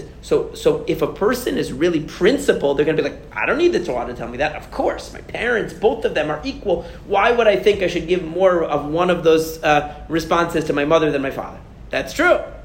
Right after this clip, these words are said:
But in human nature, it's still human nature that we, so the Torah is speaking to human nature. So you're a hundred percent right that in theory,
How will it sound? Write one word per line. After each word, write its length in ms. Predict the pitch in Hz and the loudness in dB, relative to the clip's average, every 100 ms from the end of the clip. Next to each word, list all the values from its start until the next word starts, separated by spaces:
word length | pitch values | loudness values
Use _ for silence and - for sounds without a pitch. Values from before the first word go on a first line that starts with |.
| - - - | -18 -20 -4
But 160 | 151 147 | -2 -2
in 160 | 135 | -4
human 360 | 135 156 151 147 | -2 0 0 0
nature, 340 | 190 - 139 | -2 -2 -8
it's 100 | 135 | -8
still 160 | - 131 | -6 -6
human 260 | 131 131 | -4 -6
nature 320 | 160 220 - 113 | -4 -4 -6 -8
that 240 | 110 - - | -8 -12 -14
we, 320 | 117 135 117 | -12 -12 -12
so 140 | - | -8
the 140 | 131 131 | -8 -6
Torah 180 | 143 165 | -2 -2
is 60 | |
speaking 240 | 170 165 147 | -4 -8 -8
to 80 | |
human 180 | 139 135 | -6 -8
nature. 200 | 113 - - - - | -10 -14 -18 -20 -6
So 120 | 160 | 0
you're 140 | 160 | 2
a 60 | 143 | 4
hundred 240 | 180 185 | 2 -2
percent 280 | 143 - 135 | -4 -6 -6
right 300 | 123 120 185 - - - - - - | -4 -6 -6 -10 -18 -20 -20 -20 -16
that 680 | 117 127 127 135 - - - - - - - | -6 0 0 0 -4 -8 -16 -20 -18 -14 -4
in 220 | 165 160 | -2 -2
theory, 720 | 151 214 240 156 139 147 208 | -4 0 2 4 2 -2 -6